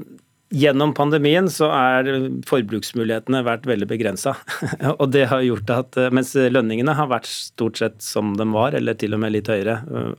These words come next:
år for annet. Eh, så det gjør at veldig mange har spart mye gjennom pandemien. Eh, sånn et ko-, eh, raskt regnestykke. I makro igjen da,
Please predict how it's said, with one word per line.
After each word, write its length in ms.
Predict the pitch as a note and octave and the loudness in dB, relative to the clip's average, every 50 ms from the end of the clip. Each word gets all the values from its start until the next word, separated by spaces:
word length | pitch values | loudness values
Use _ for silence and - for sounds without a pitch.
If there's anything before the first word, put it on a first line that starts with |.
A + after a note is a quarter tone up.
| _ | _
år 140 | - A2+ A2 - | -6 -6 -6 -4
for 160 | - A#2+ A2+ A2+ | -4 -2 -2 0
annet. 240 | A2 A2 C#3 - - - - | 0 -2 -4 -6 -10 -6 -2
Eh, 380 | C#3 C3 C3 B2+ B2 A#2+ - - - - - | 0 0 0 0 -2 -4 -6 -14 -16 -6 -2
så 80 | E3+ F3 | 0 2
det 140 | G3 D#3 | 4 4
gjør 160 | A2 G2+ C3 D#3+ | 4 4 2 0
at 80 | E3 F3 | 0 0
veldig 240 | E3+ D#3 C3+ C3+ | 0 0 2 2
mange 220 | C#3 C3 G#2+ A#2 A#2 | 0 0 0 -2 -2
har 160 | G2 G#2 A2+ | -2 -2 -2
spart 320 | - - - A2 G#2+ - A2+ | -2 -2 -4 -6 -4 -4 -6
mye 140 | G#2+ G#2 G#2+ | -6 -6 -6
gjennom 240 | G#2 G2+ G#2+ G#2+ G#2 | -6 -6 -8 -8 -6
pandemien. 400 | A2 G#2 G#2+ A2 A2 A#2+ B2+ A#2 G2+ | -6 -4 -4 -4 -2 -2 -2 -4 -4
Eh, 220 | - C3 B2 A#2+ A2+ A2+ A2+ | -4 -2 -2 0 0 -2 -2
sånn 220 | A#2 A#2 A2 A2 | -2 -4 -4 -4
et 20 | - | -4
ko-, 160 | - C3+ C3+ | -4 -4 -2
eh, 240 | C3+ A#2+ A#2 A#2 A#2 - B2+ B2 | 0 -2 -2 -4 -4 -4 -2 -2
raskt 240 | B2 - - - C#3 | -2 -2 -2 -2 -2
regnestykke. 640 | A#2 A2 G#2 G2+ - - A2 A2 D3 D3+ D#3 D3+ - - - - - - C3+ | -2 -2 -4 -6 -6 -8 -4 0 2 2 2 0 -2 -10 -18 -18 -4 0 2
I 80 | B2 | 4
makro 460 | A#2+ B2 A#2 A2+ A2+ - - D3 C#3+ D3 | 4 6 4 4 2 2 2 2 4 4
igjen 220 | D#3+ F#3 A3 B3 C4+ | 4 4 4 4 2
da, 140 | B3 F#3 | 2 0